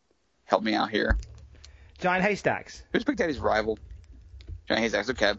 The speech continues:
Speaker 2: It's
Speaker 1: My
Speaker 2: the
Speaker 1: bad.
Speaker 2: great
Speaker 1: Sorry,
Speaker 2: Gi-,
Speaker 1: just
Speaker 2: hey, yeah, you're Big Daddy and Giant Haystacks. It's, it's, it's, uh, it's, it's a piece of wrestling history, the great rivalry that those two had in British wrestling.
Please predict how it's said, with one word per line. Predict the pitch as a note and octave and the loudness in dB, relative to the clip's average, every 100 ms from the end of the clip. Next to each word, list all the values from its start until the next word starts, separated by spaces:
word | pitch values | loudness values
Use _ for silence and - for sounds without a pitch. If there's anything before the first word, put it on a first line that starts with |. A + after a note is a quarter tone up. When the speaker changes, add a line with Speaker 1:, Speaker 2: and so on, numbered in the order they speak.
| - - | -6 -16
Speaker 2:
It's | - | -4
Speaker 1:
My | A#2 | -2
Speaker 2:
the | A2 | 0
Speaker 1:
bad. | - - E3+ | 0 0 2
Speaker 2:
great | F#3+ G#3+ E3+ | 2 0 2
Speaker 1:
Sorry, | E3+ | 2
Speaker 2:
Gi-, | F#3 | 2
Speaker 1:
just | D#4+ | 0
Speaker 2:
hey, | F#4 | 0
yeah, | D4 G#4 | 0 0
you're | A#3 G3 | 0 2
Big | B3+ | 0
Daddy | G#3 B3 B3+ | 2 2 0
and | A#3 | 2
Giant | B3+ A#3+ | 2 2
Haystacks. | C#4+ - F#3 C3 | 0 2 0 -2
It's, | D3+ - | -6 -4
it's, | F3+ - - - - - - _ - | -4 -4 -12 -18 -20 -20 -20 _ -12
it's, | D3+ - | -10 -2
uh, | E3+ E3 D#3+ | 2 2 2
it's, | E3+ - - | -2 -6 -8
it's | E3 D3+ | -8 -8
a | |
piece | - F#3+ - | 0 0 2
of | D#3 - | -2 -4
wrestling | D3+ F3 D#3 E3+ E3+ | 0 0 0 0 0
history, | D#3 A#3+ - - | 0 -2 -4 -2
the | B2 | -2
great | A2+ C#3 C#3 C#3 | -2 0 2 2
rivalry | C3 C3+ C3 C3 C3 | 4 4 2 0 0
that | B2+ A#2+ | 0 -2
those | B2+ B2+ | -2 -2
two | - B2 | -4 -4
had | A#2+ A2+ | -4 -4
in | |
British | A2 B2+ A#2+ - | -6 -6 -8 -10
wrestling. | B2 G#2+ A2+ | -10 -10 -14